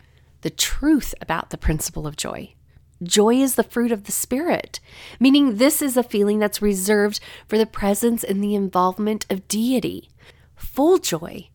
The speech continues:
comes through Jesus Christ. Our meekness or our realization that we are nothing without God actually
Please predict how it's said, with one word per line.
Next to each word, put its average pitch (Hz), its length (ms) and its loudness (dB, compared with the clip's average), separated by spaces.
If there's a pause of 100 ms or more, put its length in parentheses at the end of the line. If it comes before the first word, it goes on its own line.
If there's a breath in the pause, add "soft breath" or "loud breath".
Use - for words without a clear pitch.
(120)
comes 214 380 0
through 202 160 -4
Jesus 180 420 -6
Christ. - 540 -6 (720 loud breath)
Our 240 140 10
meekness 240 800 2 (100)
or 226 220 0
our 220 140 4
realization 247 640 4
that 311 160 6
we 247 160 -2
are 196 120 2
nothing 185 520 2
without 302 380 2
God 269 380 2 (640 soft breath)
actually 349 440 4